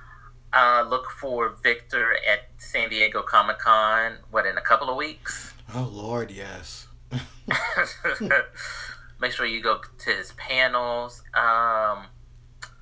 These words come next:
Speaker 1: what else?
Speaker 2: Uh, we, we, we got some special stuff coming up soon.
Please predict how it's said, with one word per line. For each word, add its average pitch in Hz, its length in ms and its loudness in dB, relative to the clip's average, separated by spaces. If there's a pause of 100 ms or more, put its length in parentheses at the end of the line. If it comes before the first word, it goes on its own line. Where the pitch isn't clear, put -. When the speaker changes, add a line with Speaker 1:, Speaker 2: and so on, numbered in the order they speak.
(200)
Speaker 1:
what 143 120 4
else? - 500 0 (760)
Speaker 2:
Uh, 214 1400 -8
we, 156 440 -2
we, 139 240 -2
we 139 160 -6
got 156 200 0
some 156 260 -6
special 151 440 -4
stuff 147 220 -6
coming 147 280 -4
up 147 160 -4
soon. 143 680 -6